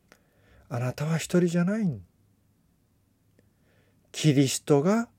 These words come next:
ぐーっとあなたに近づいてこられる。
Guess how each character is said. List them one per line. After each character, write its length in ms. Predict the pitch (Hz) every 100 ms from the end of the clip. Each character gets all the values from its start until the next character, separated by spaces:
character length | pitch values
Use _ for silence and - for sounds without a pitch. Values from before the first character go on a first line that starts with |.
| _ _ _ _ -
ぐ 140 | 180
ー 300 | 139 175 240
っ 40 | - -
と 140 | 269
あ 100 | 269
な 140 | 254 220
た 100 | 185
に 100 | 139
近 240 | - 151
づ 120 | 135
い 80 | 120
て 80 | 120
こ 140 | -
ら 100 | 107
れ 80 | 104
る。 160 | 101